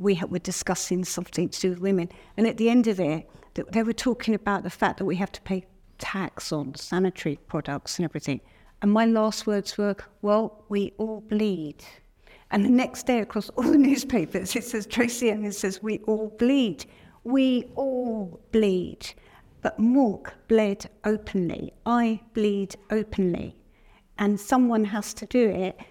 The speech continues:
It's like a vortex, like a voice, like an expression. Because otherwise, if we don't, society just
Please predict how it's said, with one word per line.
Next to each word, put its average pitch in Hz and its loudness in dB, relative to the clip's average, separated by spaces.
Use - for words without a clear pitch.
It's - -4
like 233 0
a 233 2
vortex, 277 -6
like 208 0
a 208 -6
voice, 220 2
like 196 -2
an 208 4
expression. 196 -4
Because 247 0
otherwise, 214 0
if - -4
we 269 2
don't, 254 0
society 269 -2
just - -6